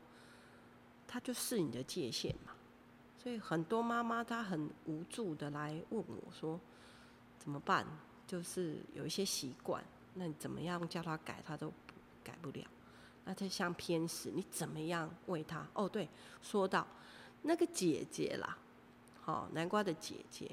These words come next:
忘记她的自然名了。姐姐就来劝说我，啊，她不是去劝说她的弟弟，她来劝说我说：“袋鼠妈妈，哎呦，我看你放弃啦，因为吼，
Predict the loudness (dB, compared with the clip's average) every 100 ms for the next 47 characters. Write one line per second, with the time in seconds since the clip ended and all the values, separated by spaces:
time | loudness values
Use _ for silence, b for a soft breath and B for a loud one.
0 | -2 0 2 2 4 2 2 -2 -2 -2
1 | -10 -12 -12 -8 -4 -2 2 2 0 -4
2 | -18 -20 -20 -20 -6 2 4 6 8 8
3 | 8 4 0 0 -2 -8 -14 -20 -20 -20
4 | -20 -14 -10 -2 -2 0 2 2 2 2
5 | 0 4 4 4 0 -2 -2 -6 -10 -12
6 | -16 B B B B 6 6 6 2 4
7 | 2 4 4 6 4 8 8 8 6 2
8 | 4 2 2 0 0 -2 -4 B B B
9 | B B B 0 2 2 2 6 6 4
10 | 8 8 8 2 0 0 -2 -6 -8 -12
11 | -16 B B B B -2 2 6 6 4
12 | 2 -2